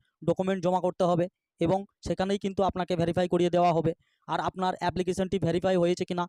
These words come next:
সেটা আপনি সরাসরি অনলাইনের মাধ্যমেই চেক করতে পারবেন বা আপনার স্মার্টফোনের সাহায্যেও কিন্তু আপনি চেক করতে পারবেন যে আপনার অ্যাপ্লিকেশনটি ভেরিফাই হয়েছে কিনা। যদি আপনার অ্যাপ্লিকেশন ভেরিফাই হয়ে যায়, তাহলে কিন্তু আপনাকে আর নতুন করে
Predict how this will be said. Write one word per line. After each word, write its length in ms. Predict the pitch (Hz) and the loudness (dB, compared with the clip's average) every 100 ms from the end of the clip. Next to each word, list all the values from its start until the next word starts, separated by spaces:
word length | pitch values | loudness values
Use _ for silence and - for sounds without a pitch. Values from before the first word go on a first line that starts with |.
| _ - | _ -6
সেটা 180 | 185 196 180 | -2 -2 -2
আপনি 180 | 185 190 - | -4 -6 -4
সরাসরি 340 | 185 185 190 196 175 | -2 -2 0 -2 0
অনলাইনের 360 | 180 185 185 180 | 0 0 -2 -2
মাধ্যমেই 320 | 165 185 190 | -2 -2 -2
চেক 100 | 180 185 | -2 -4
করতে 160 | - | -4
পারবেন 260 | 175 170 175 - _ - | -2 -2 -4 -8 _ 2
বা 120 | 170 170 | 4 4
আপনার 220 | - 180 180 180 | 2 0 0 0
স্মার্টফোনের 520 | 180 180 - 180 180 - | -2 -2 -2 0 0 0
সাহায্যেও 360 | 165 170 185 196 | -2 2 2 2
কিন্তু 160 | 185 185 | 0 -2
আপনি 160 | - 175 | -2 -2
চেক 160 | 175 175 | 0 0
করতে 180 | - 170 | 0 0
পারবেন 220 | 165 165 170 _ _ | 0 -2 -8 _ _
যে 100 | 156 170 | -2 0
আপনার 300 | 165 170 165 156 _ | 0 -2 -4 -6 _
অ্যাপ্লিকেশনটি 540 | 170 170 170 165 175 175 | -4 -2 -2 -2 -2 0
ভেরিফাই 280 | 160 160 170 | 0 2 2
হয়েছে 220 | 160 160 | 2 0
কিনা। 180 | 156 156 165 _ _ | -2 -4 -6 _ _
যদি 120 | 214 - | -4 -2
আপনার 200 | 175 190 | 0 2
অ্যাপ্লিকেশন 420 | 185 175 180 185 196 | 2 0 -2 0 0
ভেরিফাই 340 | 175 175 196 | 0 2 2
হয়ে 220 | 165 180 175 | 4 2 2
যায়, 160 | 175 139 _ _ | 2 0 _ _
তাহলে 260 | 165 175 190 | -2 2 2
কিন্তু 220 | 185 180 | 0 0
আপনাকে 300 | 180 175 175 180 | -2 0 -2 -2
আর 80 | 180 | 0
নতুন 180 | 175 185 | 0 0
করে 180 | 175 | 2